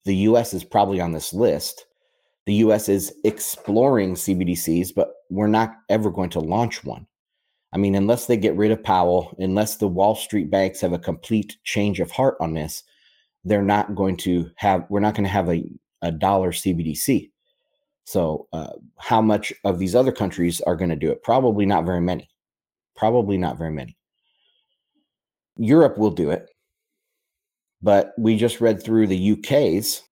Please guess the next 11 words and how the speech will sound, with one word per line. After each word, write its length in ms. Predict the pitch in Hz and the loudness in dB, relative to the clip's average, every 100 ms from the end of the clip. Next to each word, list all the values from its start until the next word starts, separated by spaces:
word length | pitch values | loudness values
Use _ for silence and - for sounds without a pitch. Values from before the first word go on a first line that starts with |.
| _ _ - | _ _ -10
their 400 | 85 104 123 - _ _ _ - | 0 2 2 -4 _ _ _ -6
progress 500 | - 98 87 85 - | 0 0 2 -4 -4
report, 460 | 87 - 62 82 _ _ _ _ _ _ _ | -8 -4 -6 -6 _ _ _ _ _ _ _
and 180 | - 95 | -4 0
they 180 | 117 139 | 2 4
aren't 240 | 113 107 | 2 2
gonna 200 | 110 107 | 2 2
launch 300 | 104 104 107 | 2 0 0
until 240 | 98 101 107 | -4 -2 -2
twenty 260 | - 107 | 0 0
thirty. 420 | 107 127 131 85 | 2 2 0 -2